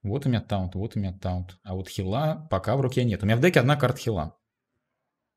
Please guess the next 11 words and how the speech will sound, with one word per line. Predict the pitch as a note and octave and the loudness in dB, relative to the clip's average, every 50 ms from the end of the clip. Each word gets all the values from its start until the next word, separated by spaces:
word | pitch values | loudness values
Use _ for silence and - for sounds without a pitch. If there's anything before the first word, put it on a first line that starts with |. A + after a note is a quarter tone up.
| _ _ _ _ _ _ _ _ - | _ _ _ _ _ _ _ _ 4
А, | D#3 D3+ C#3 | 6 6 8
нет, | C3 D3 C#3+ C#3+ | 8 6 6 8
две | C#3+ E3 | 8 6
карты | - - - A2+ - | 6 6 4 2 2
хила | - - G2+ G2 | 0 -2 0 0
в | F#2 | 0
деке. | F#2 F2 F2+ - | 0 -2 -2 -2
Ещё | F#2 F2+ - G2 | -4 -4 -2 -4
существо | F2+ - - - G#2+ - G#2 - - A#2+ A#2 G#2+ | -4 -4 -6 -8 -6 -6 -6 -6 -4 -4 -4 -4
из | G2 - | -4 -6
хилом. | - - F2 F2+ F2 F2+ | -6 -6 -6 -6 -6 -8